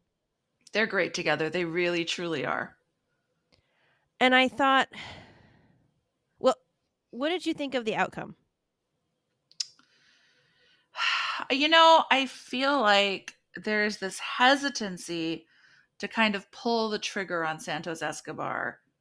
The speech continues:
Speaker 1: and give him that title run and kind of, like, pass the torch. And I don't mean, like, Rey
Speaker 2: Mm-hmm.
Speaker 1: is gonna go away and stop
Speaker 2: Mm-hmm.
Speaker 1: being the greatest, you know, lucha libre dude of all time, but it's like,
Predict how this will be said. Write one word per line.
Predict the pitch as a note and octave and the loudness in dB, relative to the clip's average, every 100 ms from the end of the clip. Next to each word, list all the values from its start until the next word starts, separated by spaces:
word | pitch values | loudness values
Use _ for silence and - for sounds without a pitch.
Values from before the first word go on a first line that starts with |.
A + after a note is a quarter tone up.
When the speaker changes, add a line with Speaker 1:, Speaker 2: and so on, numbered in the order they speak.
| _ _ _ _ _ _ _ _ _ | _ _ _ _ _ _ _ _ _
Speaker 1:
and | F#3 G3+ F#3 - | -6 -6 -6 -4
give | F#3 F3 | -4 -4
him | G3+ F3 | -6 -4
that | E3+ C#3+ | -2 -2
title | - E3+ D#3+ D#3+ | -2 -4 -2 -4
run | D3+ C#3 C3+ B2+ - _ _ _ _ _ _ _ _ _ | -4 -4 -4 -8 -12 _ _ _ _ _ _ _ _ _
and | G3 F#3+ | -8 -8
kind | - F3+ | -2 -2
of, | F3+ | 0
like, | E3 D#3+ - | -2 -2 -6
pass | - F#3 E3+ E3 - | -8 -2 0 -2 -8
the | D#3+ | -12
torch. | - - D#3 C#3+ - | -12 -8 -6 -6 -4
And | G#3+ | 4
I | B3 | 4
don't | F#4 F#4 | 4 0
mean, | C#4 | 2
like, | A3 D#3 | 2 2
Rey | E3+ G3+ A#3 | 2 4 4
Speaker 2:
Mm-hmm. | G3 | 2
Speaker 1:
is | F3 | 0
gonna | G#3 G3 C#3+ - | -2 -2 -4 0
go | G3 A3+ F#3+ | 2 2 0
away | D#3+ A#3 A#3 G3 | 2 4 4 0
and | E3+ | -6
stop | - G#3+ A#3 C#3+ - | -4 4 4 4 -4
Speaker 2:
Mm-hmm. | D#3+ | -6
Speaker 1:
being | A3+ A3+ G3 F3 E3 - | -2 -2 -4 -8 -12 -10
the | - | -12
greatest, | E3+ E3+ A3 A3+ A3 - - - - _ _ _ _ _ _ | -8 -2 0 0 -2 -4 -14 -16 -16 _ _ _ _ _ _
you | G3 G#3+ | -6 -2
know, | F#3 E3+ | -2 -2
lucha | F3+ G3+ G3+ | -4 -6 -8
libre | F3 G#3 F#3 G3+ | -6 -6 -4 -4
dude | F3 G#3 G3 | -4 -4 -4
of | F#3 | 0
all | F#3 F3 | 0 0
time, | - G#3 B3+ A#3+ F3+ | -2 2 4 4 0
but | E3+ | -6
it's | E3+ - | -6 -4
like, | F#3 F3+ | -4 -6